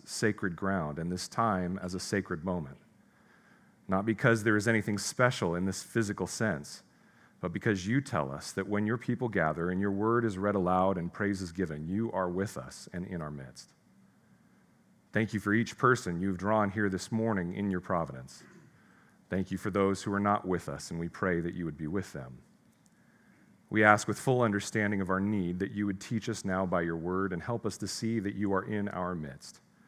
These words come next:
We pray all this in the name of Jesus and by the power of your Holy Spirit. Amen. Have any of you ever been on a pilgrimage,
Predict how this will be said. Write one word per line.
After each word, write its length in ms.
We 60
pray 200
all 160
this 280
in 80
the 60
name 240
of 120
Jesus 500
and 120
by 80
the 100
power 340
of 100
your 120
Holy 220
Spirit. 420
Amen. 320
Have 140
any 120
of 80
you 120
ever 160
been 380
on 380
a 180
pilgrimage, 920